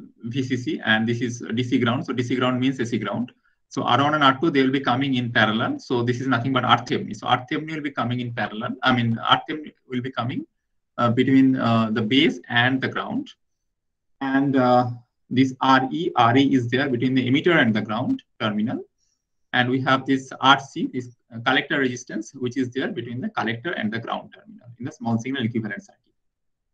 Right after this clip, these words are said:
So first of all, let me draw this part of the circuit. So we have, uh,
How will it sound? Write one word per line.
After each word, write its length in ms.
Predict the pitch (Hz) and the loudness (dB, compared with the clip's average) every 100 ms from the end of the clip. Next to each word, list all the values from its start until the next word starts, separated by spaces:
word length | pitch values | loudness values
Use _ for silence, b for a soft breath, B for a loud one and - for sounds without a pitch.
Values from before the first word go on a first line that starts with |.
| _ - | _ -12
So 140 | 165 | -4
first 240 | 165 165 | -2 0
of 100 | 165 | 0
all, 160 | 160 147 120 123 | 0 0 -2 0
let 220 | 127 135 | 0 2
me 100 | 123 | -2
draw 320 | 117 131 135 | 2 2 4
this 220 | 120 131 | 2 -2
part 260 | - 143 123 | 0 0 0
of 80 | 117 | -6
the 80 | |
circuit. 400 | 117 104 - - _ _ _ _ _ _ _ _ _ _ _ - | -6 -8 -8 -12 _ _ _ _ _ _ _ _ _ _ _ -18
So 200 | 127 131 | -6 -2
we 120 | 123 123 | 2 2
have, 340 | 120 120 117 | 4 4 2
uh, 120 | 113 | -6